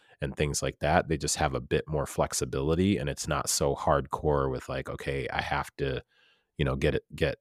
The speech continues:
this much cardio in on the Stairmaster. I have to do this many sessions. I have to limit, you know, these many meals out," like, that sort of a thing. They, they're always kinda like, they always have the,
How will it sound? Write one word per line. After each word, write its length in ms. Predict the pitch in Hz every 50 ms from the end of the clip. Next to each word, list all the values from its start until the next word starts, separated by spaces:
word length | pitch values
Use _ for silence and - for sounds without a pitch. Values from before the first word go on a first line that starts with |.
| _ _ _ _ -
this 200 | - - - -
much 200 | 78 71 - -
cardio 460 | - 160 - - 143 143 139 139 139
in 60 | 135 139
on 100 | 139 135
the 60 | -
Stairmaster. 600 | - - - 139 139 135 131 131 - - - 135
I 40 | 131
have 120 | 127 127 -
to 80 | -
do 140 | 123 139 131
this 220 | 131 73 - - -
many 200 | 76 71 69 67
sessions. 720 | - - 67 65 - - 71 69 69 69 69 - - - _ _ - _ _ -
I 80 | 76 71
have 160 | 69 69 -
to 100 | - 73
limit, 520 | 71 69 71 76 76 71 71 69 67 - _ _ _
you 120 | - 73 69
know, 120 | 67 64
these 360 | 64 67 71 71 73 - -
many 180 | - - - -
meals 380 | 67 135 139 139 131 135 - - -
out," 280 | 143 139 139 151 147 - -
like, 200 | 143 139 _ -
that 200 | 127 135 - -
sort 180 | - 92 90
of 60 | 92
a 40 | 87
thing. 280 | - - 104 104 101 90
They, 160 | 82 78 - -
they're 220 | 82 80 82 - -
always 360 | 90 104 110 104 90 - -
kinda 280 | - - 80 76 78
like, 200 | 73 - - - -
they 140 | 80 87 90
always 380 | - 104 107 117 113 98 - -
have 440 | - 85 82 80 78 71 - -
the, 160 | 71 76 69